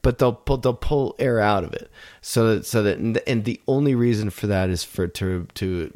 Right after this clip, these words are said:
you know, fight corrosion, so you can add some longevity. You know, vacuum versus air in terms of the sound is, I've never found anything that, that corroborates that. The idea that,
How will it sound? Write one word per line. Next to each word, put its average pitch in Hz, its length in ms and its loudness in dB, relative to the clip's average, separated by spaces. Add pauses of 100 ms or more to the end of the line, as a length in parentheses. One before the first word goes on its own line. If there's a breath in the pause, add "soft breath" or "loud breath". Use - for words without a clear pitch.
(160)
you 95 140 -6
know, 85 220 -6 (140)
fight 85 300 -4
corrosion, 87 640 -6
so 85 240 -10
you 92 220 -12 (100)
can - 340 -10
add 90 240 -6
some 80 220 -6
longevity. 80 580 -4 (600 loud breath)
You 110 120 0
know, 92 200 0
vacuum 92 920 0 (320)
versus 95 500 -2
air 90 360 0
in 90 100 -4
terms 95 320 -4
of 87 160 -6
the - 60 -14
sound 95 680 -6
is, 82 400 -4 (720)
I've 95 300 -2
never 82 260 -2
found 82 400 -4
anything 80 480 -6
that, 73 320 -10
that - 200 -8 (260)
corroborates 73 560 -8
that. 104 280 -2 (440 loud breath)
The 104 140 2
idea 104 440 2
that, 92 300 -4